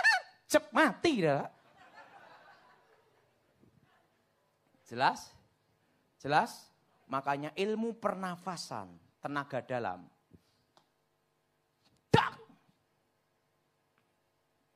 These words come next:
Pasti jatuh. Yang jatuh itu karena apa? Sugesti dan percaya. Coba berhadapan dengan orang yang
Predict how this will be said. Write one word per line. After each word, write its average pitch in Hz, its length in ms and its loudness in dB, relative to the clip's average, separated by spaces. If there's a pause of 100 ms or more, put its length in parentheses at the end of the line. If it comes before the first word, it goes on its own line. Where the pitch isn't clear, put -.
(420)
Pasti 139 240 -4
jatuh. 127 320 -8 (880)
Yang 131 240 -8
jatuh 123 320 -6
itu 135 160 -14
karena 139 240 -10
apa? 107 240 -18
Sugesti - 640 -14
dan 117 240 -12
percaya. 117 520 -16 (1200)
Coba 226 400 -6
berhadapan 143 720 -6
dengan 135 200 -10 (120)
orang 160 240 -8
yang 131 160 -10